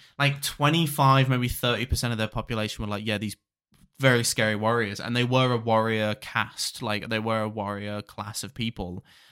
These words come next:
Speaker 2: Um, but they were also incredible traders.
Speaker 1: Yeah.
Speaker 2: Very, very skilled, tra-, uh, like, travelers, great sailors. They were the,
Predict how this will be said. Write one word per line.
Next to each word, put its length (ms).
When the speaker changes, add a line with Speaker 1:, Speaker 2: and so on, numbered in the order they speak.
Speaker 2:
Um, 560
but 560
they 120
were 120
also 340
incredible 560
traders. 560
Speaker 1:
Yeah. 160
Speaker 2:
Very, 460
very 500
skilled, 380
tra-, 260
uh, 640
like, 300
travelers, 760
great 360
sailors. 600
They 140
were 100
the, 540